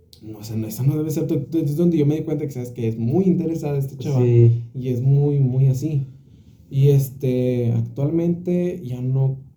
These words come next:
Speaker 1: eh, tengo una, algo que ver con ella, simplemente vamos así como que, "¿Sabes qué? Tú tu lado, yo mi lado".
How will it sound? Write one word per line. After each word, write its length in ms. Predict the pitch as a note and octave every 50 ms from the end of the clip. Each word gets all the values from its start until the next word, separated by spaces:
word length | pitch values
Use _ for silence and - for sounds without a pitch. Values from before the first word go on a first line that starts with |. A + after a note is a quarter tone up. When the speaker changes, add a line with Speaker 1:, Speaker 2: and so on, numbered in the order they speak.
| _ _ _ _ _ _ _ -
Speaker 1:
eh, 460 | C3+ B2+ B2 B2 B2 B2 B2 A#2+ A#2
tengo 380 | A#2 B2+ B2+ B2+ B2+ C3 C3+ C3
una, 760 | C3 C3 C3 B2+ C3 C3+ C3 C3 B2+ B2 A#2+ A#2+ A2+ A2+ A2+ - - - - - - - - - _ - - - - - - -
algo 300 | - B2+ C3+ C3+ C#3 C3
que 120 | - B2+ B2
ver 100 | A#2 A2+
con 100 | A#2 B2+
ella, 220 | D#3+ F3+ F3 F3 E3+
simplemente 540 | - D3 C3+ C#3 C#3 C3+ C3+ C3+ C3+ C3 B2+
vamos 320 | A#2+ A#2+ A#2+ B2 C3+ C3+ -
así 140 | - C3
como 180 | B2+ C#3 B2+ A#2
que, 60 | A2+ -
"¿Sabes 160 | A#2+ A#2 A#2
qué? 160 | A#2 C#3 D3
Tú 180 | C#3+ - C#3+ C3+
tu 80 | - D3+
lado, 240 | C#3 C#3+ C#3 D#3+ F3
yo 120 | E3 D3+ D3
mi 120 | D3 D3+
lado". 360 | D3+ D#3+ E3+ F3+ F#3+ F#3+ F#3